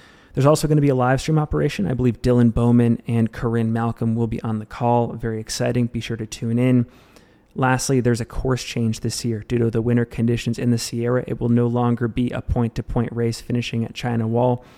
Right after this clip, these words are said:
at least not for this year. I believe all of the races will start and finish in Auburn now. On the sub-ultra scene, we have the Sunapee Scramble the same weekend as Canyons.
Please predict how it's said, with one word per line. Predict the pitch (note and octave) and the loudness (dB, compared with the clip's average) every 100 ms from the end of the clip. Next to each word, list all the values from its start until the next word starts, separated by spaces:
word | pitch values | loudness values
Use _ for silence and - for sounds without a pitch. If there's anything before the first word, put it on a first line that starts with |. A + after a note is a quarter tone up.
| - | -14
at | - | -4
least | B2+ A#2+ | -2 0
not | B2+ A2+ | -2 -4
for | A#2 | -2
this | B2+ A#2 | -2 -2
year. | B2 B2 | -4 -6
I | A#2+ | -6
believe | A#2+ A#2 | -4 -4
all | C3 B2 | -2 0
of | A#2+ | 0
the | A#2+ | 0
races | A#2 A#2+ B2 A#2 | 0 -2 -4 -8
will | A2+ | -10
start | - C3 A#2+ B2 - - - | -8 -4 -4 -4 -14 -20 -4
and | A#2+ A#2+ | 2 2
finish | - A#2+ A#2 A#2 | 2 -2 -2 -4
in | - A2+ | -8 -8
Auburn | A2 A2 G#2+ - | -6 -8 -8 -12
now. | - - _ _ _ - - _ | -16 -20 _ _ _ -20 -20 _
On | C#3 D3 | 4 6
the | D#3 | 6
sub-ultra | - D3 C#3 C3 - | 6 4 4 2 -2
scene, | - A#2 A#2 - _ - | -6 -6 -6 -10 _ -6
we | B2+ | 2
have | A#2+ | 2
the | A#2 | 2
Sunapee | - C3 B2+ B2+ | 2 2 2 0
Scramble | - B2 B2 B2+ | -2 2 4 4
the | A#2 | 2
same | - A#2+ A#2 | 0 0 0
weekend | A#2 - A2+ | 0 0 -4
as | A2 | -4
Canyons. | - C3 B2+ B2+ B2+ | -2 0 2 2 0